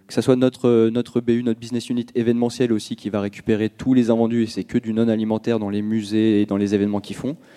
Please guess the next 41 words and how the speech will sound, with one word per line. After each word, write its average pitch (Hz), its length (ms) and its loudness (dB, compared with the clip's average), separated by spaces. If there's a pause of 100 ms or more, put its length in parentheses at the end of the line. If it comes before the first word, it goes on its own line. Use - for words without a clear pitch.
(140)
Ils 107 120 -4
vont 107 80 4
récupérer, 110 680 2
euh, 95 360 0
des 113 120 2
vitres, 113 460 -6
des 107 120 0
fenêtres, 110 560 0
du 104 140 -10
parquet, 101 300 -4
et - 60 -10
cetera. 104 300 -4
Et 107 80 -6
ça, 117 140 -6
toutes 143 240 0
les 131 140 4
associations 120 520 -2
ont 117 80 -4
besoin 113 300 0
de 107 100 0
refaire 110 600 0 (160)
leur 95 200 -4
bureau 104 240 -6
d'astreinte. 110 460 -4
Et, 95 80 -2
et 101 160 -2
il 104 60 0
y 104 80 0
a 101 100 0
aussi 117 320 -2
des 113 180 -2
associations 104 320 -4
qui - 120 -16
sont 95 100 -8
là 104 100 -4
purement 120 540 0
pour 101 160 -10
faire 107 80 -8
de 107 60 -6
la 104 60 -4
construction. - 440 -16